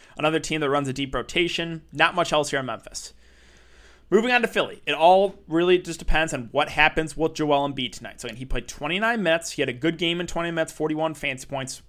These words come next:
We'll see. If Joel Embiid plays, um,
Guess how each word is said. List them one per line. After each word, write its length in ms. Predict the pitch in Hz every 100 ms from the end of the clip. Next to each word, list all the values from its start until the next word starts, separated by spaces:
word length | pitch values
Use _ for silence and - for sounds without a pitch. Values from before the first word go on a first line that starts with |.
| -
We'll 240 | 131 143
see. 320 | 147 - 98 - - - - - -
If 180 | 147 -
Joel 440 | 151 143 160 196
Embiid 440 | 180 156 165 165 - -
plays, 840 | - - 131 165 302 392 - - _ _ _ _ _
um, 720 | 151 147 143 139 135 135 123